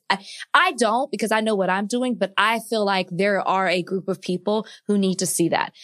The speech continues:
I don't want people to say, "Biden didn't say enough. Biden didn't do enough. Biden should have stepped up." I don't want that. I want him to get his plan, his point, and his agenda across.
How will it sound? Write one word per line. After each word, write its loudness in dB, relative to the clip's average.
I 4
don't 0
want 0
people -4
to -2
say, 0
"Biden 0
didn't -4
say 0
enough. -2
Biden 2
didn't 0
do 2
enough. -2
Biden 0
should -2
have -4
stepped -2
up." -4
I 4
don't 0
want 0
that. 0
I 2
want -2
him 0
to 0
get 0
his -2
plan, 0
his 0
point, -2
and -2
his 0
agenda 2
across. -2